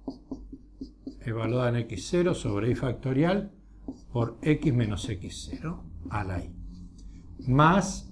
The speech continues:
B por G derivada de orden I en X cero sobre I factorial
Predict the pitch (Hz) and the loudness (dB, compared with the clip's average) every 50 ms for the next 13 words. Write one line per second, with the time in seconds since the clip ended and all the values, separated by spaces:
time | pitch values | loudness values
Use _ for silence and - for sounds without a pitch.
0 | - - - 123 113 127 147 156 160 - 196 - - - - - - - - - | -12 -6 -4 2 8 10 10 10 10 8 6 0 -4 -8 -12 -12 -12 -14 -12 -8
1 | - 107 104 95 - - - 131 117 107 104 95 98 98 117 113 107 107 107 110 | -6 -6 -6 -6 -4 0 2 2 2 2 0 0 -2 -2 -2 -2 0 0 0 -2
2 | 110 113 120 139 151 175 208 220 220 - - - - - - - - - - - | -2 0 2 4 4 6 6 4 2 -2 -8 -10 -12 -14 -14 -14 -16 -16 -10 -6
3 | 107 98 107 113 - - 151 123 - - - 226 220 214 208 220 214 - - 131 | -2 -2 0 -2 0 2 2 2 2 0 4 6 6 6 6 4 2 0 -2 -2
4 | 117 107 107 107 110 120 - - 139 135 127 - - 180 180 190 196 202 208 214 | 0 0 2 2 2 0 0 0 -2 -4 -2 -2 0 2 2 4 4 4 4 2
5 | 202 - | -2 -6